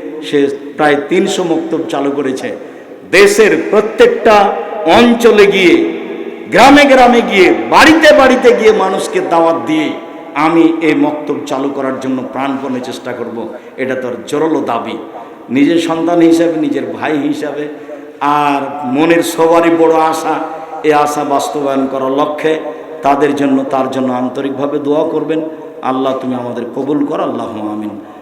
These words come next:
আলোচনার শেষে এসে তোমার দরবারে এই জোরালো দাবি,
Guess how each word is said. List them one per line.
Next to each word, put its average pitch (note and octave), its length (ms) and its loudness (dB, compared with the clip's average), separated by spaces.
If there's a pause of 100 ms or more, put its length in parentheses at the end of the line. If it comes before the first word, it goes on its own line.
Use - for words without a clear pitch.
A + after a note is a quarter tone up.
(300)
আলোচনার E3 480 2
শেষে E3+ 360 -2
এসে D#3+ 260 -4
তোমার C3 380 -8
দরবারে C#3 440 -4 (440)
এই C3+ 200 0
জোরালো B2+ 480 -4
দাবি, A#2+ 240 -4